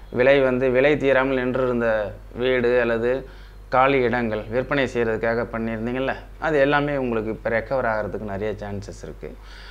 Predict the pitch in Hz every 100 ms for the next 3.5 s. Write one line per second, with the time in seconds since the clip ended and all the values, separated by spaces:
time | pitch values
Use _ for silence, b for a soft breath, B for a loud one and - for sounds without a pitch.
0 | B - 160 165 170 202 220 180 175 202
1 | 190 165 151 180 175 160 151 143 135 127
2 | 110 120 135 139 120 131 131 120 110 104
3 | 120 113 101 101 135